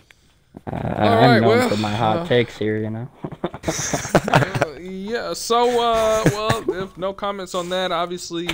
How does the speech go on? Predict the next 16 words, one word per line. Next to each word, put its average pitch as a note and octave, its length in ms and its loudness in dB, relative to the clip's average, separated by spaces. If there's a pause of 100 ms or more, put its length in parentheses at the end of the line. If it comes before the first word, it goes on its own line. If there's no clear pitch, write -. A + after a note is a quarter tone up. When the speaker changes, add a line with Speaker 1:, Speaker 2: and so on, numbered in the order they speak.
(600)
Speaker 2:
um, C3+ 600 -2
the C#3+ 100 -2
next E3 320 -4
question C#3+ 540 -6
is: C#3 320 -6
Can B2+ 800 -8
Hair C3 280 -6
Bear, B2+ 440 -4
or A#2 320 -2
A A2 140 -4
K A#2+ 320 -4
A - 20 -10
Chris C3 400 -6
now, A2 320 -6 (400)
can B2 420 -4
he B2+ 680 -8